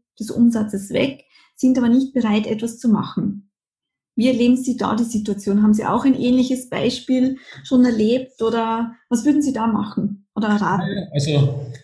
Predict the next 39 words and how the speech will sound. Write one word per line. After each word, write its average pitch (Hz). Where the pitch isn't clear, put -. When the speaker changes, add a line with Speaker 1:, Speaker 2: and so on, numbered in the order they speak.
Speaker 2:
<laughs> -
es 143
ist 196
natürlich 196
so, -
dass -
es -
halt 147
auch, 139
äh, 90
im, 143
im 139
Jahr 123
zweitausendzwanzig 135
und 135
sogar 135
eben 139
unter 131
diesem 135
enormen 120
Druck 123
einer, 120
einer, 120
äh, -
Corona-Pandemie 120
noch 120
immer, 139
äh, 120
Manager 131
in, 123
in, 127
in 127
Top-Unternehmen 127
und 123
auch 113
im, 123
im 117
Top-Level 104
gibt, -